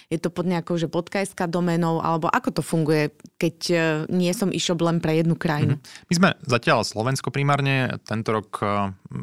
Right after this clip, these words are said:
Speaker 2: rozbiehame Česko, takže ako máme už Prize Money A C Z, výhoda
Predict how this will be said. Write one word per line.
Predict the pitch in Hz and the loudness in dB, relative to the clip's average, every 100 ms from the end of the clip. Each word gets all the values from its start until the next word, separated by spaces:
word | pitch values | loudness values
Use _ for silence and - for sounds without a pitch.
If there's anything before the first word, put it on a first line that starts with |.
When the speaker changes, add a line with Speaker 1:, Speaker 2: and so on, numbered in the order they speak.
| - | -8
Speaker 2:
rozbiehame | - 98 101 104 98 82 - | -6 -4 -2 -2 -2 -6 -4
Česko, | 113 - 135 | -4 0 0
takže | 113 104 110 104 | 0 0 0 0
ako | 98 | 0
máme | 98 | -2
už | 95 | -2
Prize | 113 104 | -2 0
Money | 104 | 0
A | 95 | -2
C | 98 | -4
Z, | 95 110 - - - - _ | -2 -2 -4 -16 -20 -20 _
výhoda | - 107 | -2 2